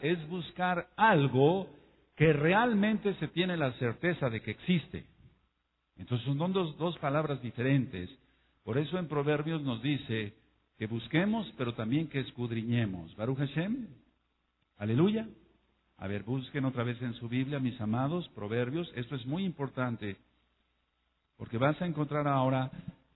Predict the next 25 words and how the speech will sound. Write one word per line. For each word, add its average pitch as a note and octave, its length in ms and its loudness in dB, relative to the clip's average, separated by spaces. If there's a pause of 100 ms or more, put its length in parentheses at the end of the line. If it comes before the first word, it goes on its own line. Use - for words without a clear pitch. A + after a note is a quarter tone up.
(300)
en A2+ 140 -2
este D3+ 260 2
tema B2+ 460 -2
que A2+ 140 -10
se A2+ 120 -6
va A#2+ 100 0
a B2+ 60 -4
compartir C3 480 -2
de G#2+ 80 -2
la G2+ 100 0
palabra C3 340 0
de D3+ 80 0
Elohim, A2+ 640 0 (1080)
de A2 80 -6
la G#2 100 -4
palabra C#3+ 340 0
de D#3 100 0
Dios, A2+ 240 -4
de F2 80 -8
la F2+ 60 -8
palabra C#3 300 -2
de D3 80 0
Elohim, A#2+ 480 0 (1300)
¿cómo D#3 280 0
puedes E3 300 0